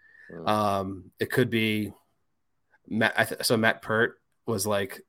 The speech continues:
Speaker 2: third string,
Speaker 1: Yep.
Speaker 2: uh, right tackle maybe, or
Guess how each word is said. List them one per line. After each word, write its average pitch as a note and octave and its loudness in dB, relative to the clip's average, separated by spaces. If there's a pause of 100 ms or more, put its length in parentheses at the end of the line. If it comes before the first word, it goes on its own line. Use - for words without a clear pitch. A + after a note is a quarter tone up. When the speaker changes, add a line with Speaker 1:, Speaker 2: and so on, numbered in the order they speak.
(120)
Speaker 2:
third A2 0
string, C3+ 4 (360)
Speaker 1:
Yep. E2 -6
Speaker 2:
uh, F#2+ 4
right G#2 2
tackle C3 0
maybe, C#3 4
or G2 -2